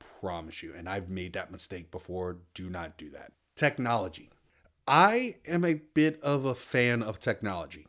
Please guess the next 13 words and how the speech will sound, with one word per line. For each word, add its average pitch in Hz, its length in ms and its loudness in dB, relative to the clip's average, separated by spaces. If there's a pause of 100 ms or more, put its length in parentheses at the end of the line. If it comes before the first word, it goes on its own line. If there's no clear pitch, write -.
(120)
So 110 500 2
I'm 139 300 6
gonna 160 140 4
have 147 180 2
an 127 140 2
unfair 123 500 2
bias 117 460 2
here 135 180 2
because 117 420 -2 (120)
I 110 220 2
like 107 340 -2
technology. 117 800 -2
Um, 92 240 -6